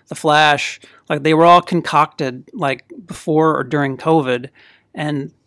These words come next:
they're na-, they're out now, but the world's just different. And people are like, "I've seen Transformers," or, "I can, we," it's like that thing, "We, you, honey, you have Transformers at home.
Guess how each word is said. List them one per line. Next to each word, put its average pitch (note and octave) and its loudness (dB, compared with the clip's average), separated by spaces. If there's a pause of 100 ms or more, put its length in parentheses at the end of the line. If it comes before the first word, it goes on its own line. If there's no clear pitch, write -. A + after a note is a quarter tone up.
they're D#3 2
na-, D3+ 0
they're D#3+ 0
out D#3 4
now, D3+ 0
but C#3+ -4 (180)
the F3+ -14
world's E3 -2
just C3+ -12
different. A#2+ -6
And C3+ -8
people D#3 -10
are D3+ 0
like, C#3+ -2
"I've D3+ -6
seen F3 0
Transformers," B2+ -8
or, D3+ 0
"I D3 0
can, E3+ -10
we," G3 -6 (260)
it's F3 -2
like G3+ 4
that F#3+ 0
thing, F#3+ -2 (160)
"We, B3+ -4
you, C4+ -10
honey, C#4 2
you A#3+ 4
have C4+ 4
Transformers F#3+ -2
at - -12
home. - -8